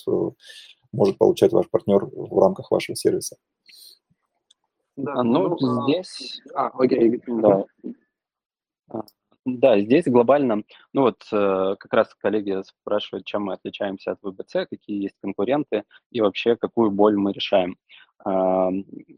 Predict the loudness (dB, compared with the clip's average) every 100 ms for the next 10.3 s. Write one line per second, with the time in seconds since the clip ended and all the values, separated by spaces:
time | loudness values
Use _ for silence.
0 | _ _ -12 -10 -10 -4 0 2 4 2
1 | 0 0 2 4 4 4 0 0 0 0
2 | 2 -2 0 0 2 4 2 0 -12 _
3 | -18 -16 -14 -16 -14 -14 -10 -10 -12 -18
4 | _ -10 -8 -8 -10 -8 -6 -6 -10 -18
5 | _ _ _ _ _ -4 -2 0 0 -2
6 | -4 -2 0 0 -2 0 2 0 -2 -4
7 | -6 -4 -2 -2 -2 0 0 2 0 0
8 | -4 -2 0 0 -2 -4 -4 0 0 0
9 | -4 -4 -6 -6 -12 -12 _ -4 -4 -4
10 | -8 -10